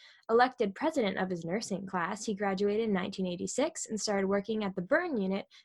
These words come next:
at Saint Barnabas Medical Center in Livingston. During his time there, he met Adrienne Baum, and they got married. And then a year after their marriage, they had a daughter named Shauna.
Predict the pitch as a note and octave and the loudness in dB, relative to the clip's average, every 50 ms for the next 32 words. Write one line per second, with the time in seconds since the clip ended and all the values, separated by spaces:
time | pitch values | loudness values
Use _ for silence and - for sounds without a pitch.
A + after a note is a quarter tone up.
0 | _ - - - - - - - - B3+ C#4 D4+ - G#3+ G3 - G#3+ G#3+ G#3+ G#3 | _ -4 -4 -4 -4 -4 -4 -2 0 0 0 0 -4 -6 -2 2 4 4 4 4
1 | G#3 F#3+ F#3+ F3+ F#3 - - F#3+ F#3 G3+ A3 G#3 - A#3+ A3+ - - F#3 F3+ F#3 | 4 2 2 0 -2 -2 0 0 0 0 0 -2 -2 -4 -4 -2 0 0 2 0
2 | F#3 - A3 A#3+ C4 D4 C4 G#3+ G#3 G3+ - - - - - G3 - _ _ _ | 0 0 0 0 0 0 0 -2 -4 -6 -8 -12 -14 -14 -16 -16 -20 _ _ _
3 | _ _ _ _ _ _ _ _ _ _ _ _ - - - _ - A3+ A#3+ C4 | _ _ _ _ _ _ _ _ _ _ _ _ -20 -20 -10 _ 2 4 6 6
4 | D4+ E4 D4+ - - G#3 G3+ G3 F#3+ F#3 F#3+ G3+ G3+ G#3 G3 G3 G3 - - - | 6 4 2 2 4 4 6 6 6 4 4 4 4 4 4 2 2 0 -4 -10
5 | - - - - - _ - - A#3+ A3+ B3+ C4 B3 A3+ A3 A3 A3 A3 A3 A#3+ | -20 -20 -20 -20 -12 _ 0 2 2 2 4 2 4 4 4 4 4 2 2 0
6 | - _ _ _ _ _ - F#3+ F#3 F#3 F3+ E3+ E3 E3 F3+ F#3 E3+ - _ - | -4 _ _ _ _ _ 0 6 8 8 10 10 8 8 6 2 -2 -4 _ -4
7 | G#3 G3+ G3 F#3+ F#3+ F#3+ F#3 F#3 F3 F#3+ - E3 E3 D#3+ E3+ A3 C4+ - - _ | 0 2 2 4 4 2 2 2 0 0 0 0 2 2 2 2 2 -2 -8 _
8 | _ _ - - - - G#3 G3+ G3 F#3+ F#3+ F#3 F3+ F3+ F#3 F#3 F#3 F#3 G#3 G3 | _ _ -18 -10 -2 4 6 6 8 8 8 6 6 6 6 6 4 4 4 4
9 | F#3+ F#3 F#3 F3+ F#3 G#3 B3+ - - G#3+ F#3+ F#3+ F#3 F3 F3 - E3+ E3+ F3 F#3+ | 6 6 6 6 6 4 4 2 2 2 2 2 2 2 2 2 2 4 4 4
10 | A3 B3 B3+ C4+ C4+ - - G3+ F#3 F3+ F3+ F3+ F#3+ B3 | 2 2 2 0 0 -2 -4 -4 -4 -4 -4 -4 -4 -6